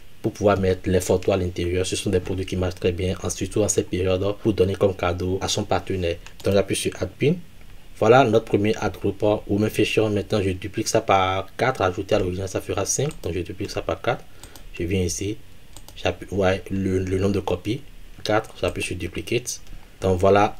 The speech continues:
les quatre copies, copie un, copie deux, copie trois, copie quatre. Maintenant, la seule chose que je viens de faire ici, c'est d'aller changer le centre d'intérêt dans chaque ad group et je publie.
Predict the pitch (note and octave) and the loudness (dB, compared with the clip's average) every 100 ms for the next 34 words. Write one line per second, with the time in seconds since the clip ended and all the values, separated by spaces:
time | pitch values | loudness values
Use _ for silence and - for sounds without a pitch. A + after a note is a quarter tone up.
0 | F#2+ F#2 G2+ - F#2 - - G2 - G#2 | -2 0 0 0 -2 -2 -2 0 2 0
1 | G#2 - - G2 F#2 - - F#2 - F#2+ | 2 -2 -4 -2 -2 0 -2 0 -2 -2
2 | - - - - F2 A2 - B2+ G#2+ G#2 | -4 -6 -6 -4 -2 0 2 6 6 8
3 | C3 B2+ B2 C#3+ A2 G#2 G2+ - G2 - | 6 6 6 8 8 6 2 2 2 2
4 | G#2 - F#2+ F#2+ G#2 - F#2+ F#2+ F2+ G2+ | 0 0 2 2 2 2 2 2 0 -4
5 | - F#2 F#2 - F2 E2 - F#2+ F2 - | -2 0 0 2 2 0 -4 -4 -2 -2
6 | G#2 - F#2 - F#2+ - - G#2 - F2+ | -2 -2 -2 0 -2 -2 -2 0 0 -2
7 | G2 F2+ | -4 -6